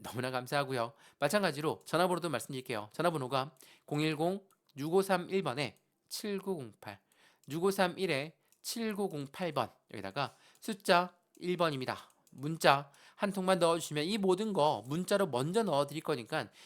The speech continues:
영상도 무료로 보신 것처럼 문자와 카톡방 먼저 받아보시고 결정하셔도 절대 늦지 않습니다. 왜? 지금처럼 확실한 바닥에 있을 때 잡아야지 남들 이야기하는 삼백 프로, 오백 프로, 또한 지금 손실이 아무리 크다 하더라도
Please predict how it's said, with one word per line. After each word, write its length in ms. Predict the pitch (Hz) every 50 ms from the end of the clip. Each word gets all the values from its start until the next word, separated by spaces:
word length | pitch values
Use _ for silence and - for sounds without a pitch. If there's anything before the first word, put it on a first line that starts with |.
| - _ -
영상도 480 | 143 151 180 190 220 220 208 196 214
무료로 340 | 185 143 143 156 180 190 180
보신 260 | 147 131 120 - -
것처럼 460 | 160 151 - - 147 131 135 139 143 123 123
문자와 580 | 123 143 156 147 - 170 147 139 127 104 - - - - _
카톡방 640 | - - 202 196 - 202 - - - 160 131 120 113 110
먼저 340 | 127 139 160 165 165 208
받아보시고 800 | 208 160 147 139 165 175 147 135 131 - - - - 139 - - - - - -
결정하셔도 920 | - - 147 156 160 - - 208 190 165 143 - 143 135 165 185 190 196 190
절대 460 | - - 139 131 131 127 - 170 160
늦지 300 | 131 120 117 - - 139
않습니다. 440 | 113 110 - - 147 127 110 92 101 110
왜? 260 | 120 123 107 92 - - - - - -
지금처럼 520 | - 196 190 226 214 - 180 160 170 156 -
확실한 440 | - 226 - - - 208 196 196 196
바닥에 360 | - 151 147 185 202 220 202
있을 200 | 175 - - 175
때 80 | 190 185
잡아야지 680 | - 151 135 156 151 139 120 - - 160 135 - - _ _ _ _
남들 360 | - 113 113 117 120 147 139 120
이야기하는 640 | 123 143 151 147 131 147 143 139 120 113 113 131 - _ _ _ _
삼백 400 | - - 190 170 165 151 156 -
프로, 140 | - 139 123
오백 340 | - 127 127 151 139 -
프로, 240 | - - 131 104 - _
또한 260 | - 160 170 160 120 - - - - -
지금 260 | - - 170 180 185 180
손실이 420 | - - - 220 - 233 190 202
아무리 380 | - - 131 175 202 240 247 262
크다 280 | 233 - - 214 196 180
하더라도 500 | 180 190 170 127 - 156 131 - -